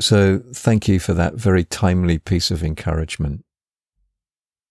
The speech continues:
And actually, more than that, I'm just really glad to have made contact. And thank you for the N B wannabes who, <laughs> who are ably assisted in that contact. Vanessa's an old soul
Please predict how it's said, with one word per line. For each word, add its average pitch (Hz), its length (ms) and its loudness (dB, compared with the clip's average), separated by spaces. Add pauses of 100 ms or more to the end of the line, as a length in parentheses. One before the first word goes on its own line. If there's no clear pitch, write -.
(800)
And 120 120 0
actually, 120 220 2
more 117 120 4
than 85 180 2
that, 71 240 -2
I'm 87 200 0
just - 300 -8
really 90 120 0
glad 82 260 -2
to 92 140 -4
have 87 120 -2
made 90 180 -2
contact. - 500 -6
And 82 220 -4
thank 113 220 -2
you 113 80 2
for 104 100 0
the 95 120 4
N 98 120 2
B 98 120 2
wannabes 92 760 0
who, 92 240 0
<laughs> - 0 -
who 98 360 0
are 92 160 -4
ably 101 380 4
assisted 92 580 0
in 90 160 2
that 85 200 -6
contact. - 640 -10 (1900)
Vanessa's 113 560 2
an 101 100 4
old 98 220 4
soul 85 540 0